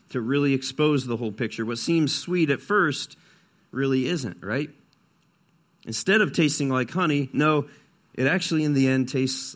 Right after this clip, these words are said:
like wormwood, which is a bitter, poisonous herb.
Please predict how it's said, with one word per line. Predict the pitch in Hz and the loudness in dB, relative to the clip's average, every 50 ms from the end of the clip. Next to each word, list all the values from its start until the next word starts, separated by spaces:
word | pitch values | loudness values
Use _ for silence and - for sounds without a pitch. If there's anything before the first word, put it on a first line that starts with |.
| - - | -10 -6
like | 113 117 113 113 - | -6 -6 -6 -6 -6
wormwood, | 123 147 156 160 151 131 107 95 92 90 - - _ _ _ _ _ | -6 -4 -4 -2 -2 -2 -4 -4 -8 -12 -14 -16 _ _ _ _ _
which | - 107 - | -16 -12 -10
is | 117 110 110 | -8 -6 -6
a | |
bitter, | 98 98 123 131 127 127 120 110 | -4 -2 -2 -2 -2 -2 -4 -6
poisonous | 98 - - - 131 131 123 120 117 110 107 101 - - - - | -8 -12 -8 -4 -2 -2 -2 -2 -2 -4 -4 -6 -8 -12 -14 -12
herb. | - 127 127 120 107 92 87 | -10 -8 -8 -6 -8 -8 -12